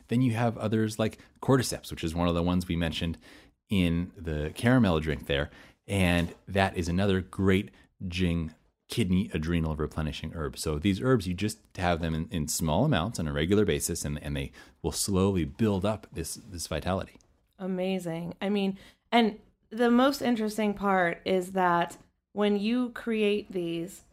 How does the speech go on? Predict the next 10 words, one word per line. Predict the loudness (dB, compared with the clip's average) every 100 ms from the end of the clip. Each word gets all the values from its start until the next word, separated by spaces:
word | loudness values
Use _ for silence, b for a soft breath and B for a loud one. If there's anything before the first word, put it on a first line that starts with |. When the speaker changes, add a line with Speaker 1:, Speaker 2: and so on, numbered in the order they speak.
| _ _
Speaker 2:
they | -2
taste | 0 0 -2 -2
like | -2 -2
something | -2 0 0 -4 -4 -4
that | 0 2
I | 4 4
would | 2 -2
have | -2 -6 -6 -6
to | -2 -2 -4 -4
purchase | -4 -4 -2 0 0 -2